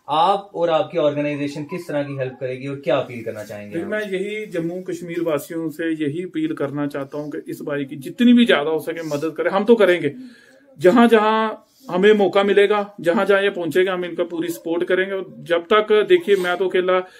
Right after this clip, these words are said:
Speaker 2: इतना कर नहीं सकता, जम्मू कश्मीर के जो हमारे वासी हैं, अगर वो सारे सपोर्ट करें तो इनका जो फैमिली है, जो घर है,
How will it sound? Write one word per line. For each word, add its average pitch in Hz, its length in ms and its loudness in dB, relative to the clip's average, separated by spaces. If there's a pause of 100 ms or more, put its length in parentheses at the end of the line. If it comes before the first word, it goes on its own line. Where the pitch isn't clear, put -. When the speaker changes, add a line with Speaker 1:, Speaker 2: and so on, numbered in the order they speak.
(140)
Speaker 2:
इतना 185 260 -4
कर 165 240 -2
नहीं 196 120 -4
सकता, 185 320 -2
जम्मू 175 280 -4
कश्मीर 170 380 -10
के 170 200 -6
जो 175 80 -2
हमारे 160 240 -2
वासी 147 380 -4
हैं, 185 160 -4 (320)
अगर 180 200 4
वो 208 200 6
सारे 202 320 6
सपोर्ट 190 360 2
करें 185 440 2 (440)
तो 180 140 -2
इनका 196 340 2
जो 196 140 6
फैमिली 175 500 -2
है, 180 280 -2
जो 165 140 -8
घर 165 300 2
है, 175 260 -4